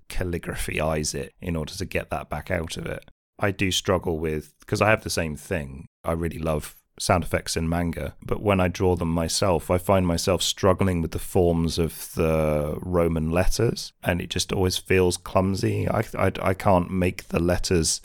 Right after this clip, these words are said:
look like the sound of the sound without making them also look weird or tacky or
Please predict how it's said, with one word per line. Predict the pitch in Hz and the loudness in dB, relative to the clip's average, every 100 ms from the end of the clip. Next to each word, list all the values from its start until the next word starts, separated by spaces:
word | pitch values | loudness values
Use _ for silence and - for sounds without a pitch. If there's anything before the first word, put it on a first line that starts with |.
| - | -4
look | 90 92 - - | 2 2 2 0
like | 87 82 - | 2 2 2
the | - | 0
sound | 90 - 82 82 | 2 2 4 2
of | 82 | 2
the | - | -2
sound | 82 - 87 78 95 92 - | 0 2 2 2 0 -2 0
without | 92 87 82 - | 2 4 2 0
making | 101 92 - 85 | 0 0 0 -2
them | 82 82 | 0 0
also | 82 78 90 | 0 2 0
look | 82 85 90 | 0 -2 0
weird | 87 80 80 | 0 0 0
or | 80 | -2
tacky | 78 - 87 - - 78 - | 0 0 -2 -4 -2 2 2
or | 156 269 | 4 4